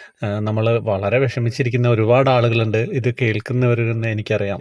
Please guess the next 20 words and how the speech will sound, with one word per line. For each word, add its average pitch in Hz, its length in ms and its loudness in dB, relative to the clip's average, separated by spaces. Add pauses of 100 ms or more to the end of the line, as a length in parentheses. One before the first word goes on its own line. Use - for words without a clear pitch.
(140)
വ്യക്തിപരമായിട്ട് 117 1000 0
പല 113 220 0
പ്രശ്നങ്ങളുള്ള 117 720 0
ആളുകള്, 110 420 -2 (400)
ആ, 120 40 0 (280)
അങ്ങനെ 120 280 0 (280)
പെട്ടെന്ന് 143 480 2
ഒരു 139 180 2
ദിവസം 131 300 4
ഗുരുവായൂരൊക്കെ 123 520 4
പോകാനൊക്കെ 120 540 2
തോന്നൂലേ? 110 440 -2
എങ്ങനെയെങ്കിലും 113 760 -2
ഒന്ന് 120 560 -4
കണ്ണനെ 117 240 0
പോയി 120 340 -2
കാണുക, 113 400 0
തൊഴുക 113 200 0
എന്നുള്ള. 113 380 -2 (380)
അങ്ങനെ, 143 400 2